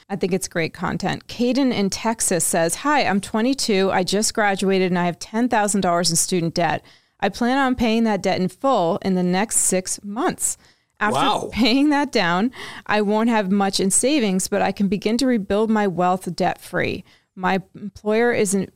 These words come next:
Speaker 1: in big tech, and they offer an E S P P, and the enrollment period is ending soon. Should I enroll in it and wait the six months to sell my company stock at a gain,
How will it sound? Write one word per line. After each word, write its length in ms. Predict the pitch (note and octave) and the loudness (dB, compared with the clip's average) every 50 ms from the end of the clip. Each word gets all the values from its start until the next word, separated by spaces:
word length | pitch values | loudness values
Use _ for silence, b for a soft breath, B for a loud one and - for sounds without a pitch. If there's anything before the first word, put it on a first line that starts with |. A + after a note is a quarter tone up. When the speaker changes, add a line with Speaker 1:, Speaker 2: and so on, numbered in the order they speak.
| _ | _
Speaker 1:
in 220 | - E3+ G3 F#3+ F#3 | -6 -2 0 0 0
big 300 | E3+ - G3+ G#3 A3+ - | 0 -2 -2 -2 -2 -4
tech, 360 | - - G#3 F3 F3+ F#3+ - - | -4 -2 -2 -2 -2 -2 -4 -2
and 140 | G3+ G3 G3 | 0 0 0
they 100 | G3+ - | 0 0
offer 320 | - F#3+ F#3+ F#3+ - G3+ | 0 -2 -2 -2 -2 -2
an 180 | G3+ G3 - - | -2 -2 -2 0
E 140 | G3+ G3+ G3 | 0 0 0
S 180 | G3+ - - | 0 0 -2
P 200 | - - - F3+ | -4 -4 -6 -6
P, 500 | F3+ - - C4+ C#4+ C4 G3 F#3 F#3+ G#3 B B B B B B B - | -6 -4 -2 0 2 2 2 2 0 -2 B B B B B B B -4
and 320 | G#3 G3+ G3 G3 F#3+ G3 F3+ | 0 0 2 2 2 2 2
the 140 | G3 G3 F#3+ | 2 2 2
enrollment 500 | F#3 F#3 F3 G#3 A#3 B3+ C4+ A3+ - - | 2 2 2 2 2 2 0 0 -4 -6
period 420 | - G3+ F#3+ F#3 F3+ F3+ F3+ E3 | -4 -2 0 2 2 2 2 2
is 140 | F3+ E3+ - - | 0 -2 -2 -4
ending 320 | - F#3 F#3+ F3+ F#3 E3+ E3+ | -2 0 0 0 0 0 0
soon. 320 | - - - E3 D#3 D#3 | -2 -2 -2 -2 -2 -2
Should 180 | - - G3+ F#3+ | -2 -2 0 0
I 120 | G3 F#3+ | 2 2
enroll 480 | F#3+ G3 F#3+ F3 G#3 A#3+ C#4 D4+ C4+ A#3 | 2 0 0 2 2 2 2 2 2 2
in 80 | G3 | 0
it 200 | E3+ E3 E3 - | 0 0 0 0
and 200 | F#3+ F#3+ F#3 F3+ | 0 0 2 2
wait 180 | F#3 F#3+ - - | 2 0 0 0
the 80 | G#3 G3 | -2 -2
six 320 | - - G3+ - - - | 0 0 0 0 -2 -2
months 220 | G3+ F#3+ F#3+ - | 0 -2 -2 -2
to 100 | - G3+ | -2 -2
sell 260 | F3+ - - F#3+ F3+ F3+ | -2 0 0 0 0 0
my 140 | F#3 F3+ | 0 0
company 400 | F3+ - G3+ F#3+ - G3+ F#3+ F3+ | -2 -2 -4 -4 -2 0 -2 -2
stock 340 | E3+ - - F#3 E3+ F3 - | -2 -2 -2 -2 -2 -2 -2
at 80 | F#3+ E3+ | -4 -4
a 40 | E3+ | -4
gain, 520 | - - G#3+ A3 G#3+ F3 D3+ D#3 D#3 | -2 0 0 0 2 2 0 0 -2